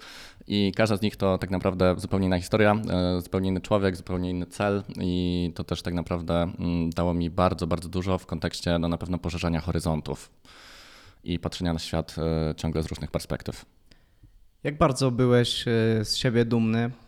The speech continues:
Speaker 2: po znalezieniu się w gronie finalistów, e, czwartej edycji konkursu Twenty-five Under Twenty-five?
Speaker 1: Muszę przyznać, że przede wszystkim, e, ja to traktuję jako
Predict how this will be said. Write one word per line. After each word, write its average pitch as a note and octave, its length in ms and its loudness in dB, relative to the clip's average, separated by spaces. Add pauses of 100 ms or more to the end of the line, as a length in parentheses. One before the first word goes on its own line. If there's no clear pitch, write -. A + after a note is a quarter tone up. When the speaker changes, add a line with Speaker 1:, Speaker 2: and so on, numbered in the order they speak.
(120)
Speaker 2:
po A2+ 680 0 (640)
znalezieniu B2 560 2
się A#2+ 160 -2
w A2+ 40 -6
gronie A2+ 360 0 (420)
finalistów, A#2+ 640 -2
e, A2+ 200 -2
czwartej B2 400 0
edycji A#2 320 -2
konkursu A2 800 -4
Twenty-five G#2+ 480 -4
Under G#2+ 440 -6
Twenty-five? - 420 -12 (720)
Speaker 1:
Muszę G3+ 180 8
przyznać, F#3+ 300 2
że D3+ 380 10
przede D3 180 2
wszystkim, C#3 520 2
e, A#2+ 260 6
ja C3 80 6
to C3 100 0
traktuję C3 360 2
jako A#2+ 600 6